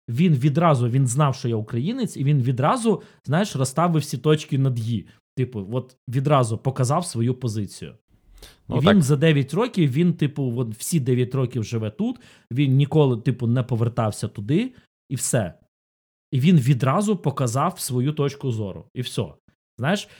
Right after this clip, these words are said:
Speaker 1: і це він від-, а, а ти, а з іншими ти ж не можеш дізнатись, залізти в голову і, або в душу і дізнатись, а як саме вони вважають, типу, що вони хороші русські, а насправді вони слухають Перший канал вдома,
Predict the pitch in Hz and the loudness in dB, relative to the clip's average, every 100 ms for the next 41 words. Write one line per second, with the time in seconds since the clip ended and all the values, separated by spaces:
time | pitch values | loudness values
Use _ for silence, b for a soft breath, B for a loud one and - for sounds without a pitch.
0 | - 147 - 226 214 170 - 143 147 - | -4 -2 2 0 2 0 0 -4 -4 -6
1 | 143 151 143 180 180 127 156 285 - 196 | -4 -4 -2 -2 -2 -2 -2 -4 -2 -2
2 | 147 165 135 151 226 269 165 110 117 120 | 0 -2 0 2 0 0 -2 -2 -2 -2
3 | 156 220 127 117 123 170 170 113 123 190 | -2 -2 -4 -2 -2 -2 -4 -4 -2 -2
4 | 247 208 120 B _ _ _ _ _ _ | -2 -4 -6 B _ _ _ _ _ _
5 | _ _ _ - - 123 123 135 127 131 | _ _ _ -16 -4 -2 0 0 2 0
6 | 113 123 139 - 110 104 110 151 220 165 | 0 0 0 -2 -6 -6 -4 -2 -2 -4
7 | - b b b - 120 170 214 - 170 | -4 b b b -6 -2 -2 -2 -2 0
8 | 175 127 139 131 135 123 120 95 - 117 | 2 2 2 2 2 2 0 -2 -4 -4
9 | 117 113 120 113 120 165 156 - - 143 | -4 -6 -4 0 2 4 2 0 0 0
10 | 156 - 139 139 147 - 123 117 123 - | 0 0 0 2 0 -2 -4 -4 -4 -2
11 | 143 123 123 120 120 - 131 127 113 135 | -2 -2 -2 -2 -2 -2 -2 -2 -2 -4
12 | 123 - - 131 226 277 120 123 104 90 | -4 -6 -6 -8 -6 -6 -2 0 0 -4